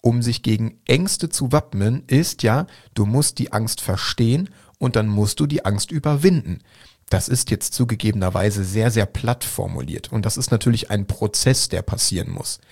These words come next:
Aber gleichzeitig hält sich das System Angst auch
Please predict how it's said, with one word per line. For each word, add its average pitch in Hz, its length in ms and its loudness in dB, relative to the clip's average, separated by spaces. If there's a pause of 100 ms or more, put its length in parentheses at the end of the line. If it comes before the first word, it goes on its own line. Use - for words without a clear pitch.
(400)
Aber 95 240 0
gleichzeitig 151 880 0 (840)
hält 156 340 6
sich - 200 -4
das - 180 0
System 127 460 0 (100)
Angst 151 540 0 (100)
auch 104 240 4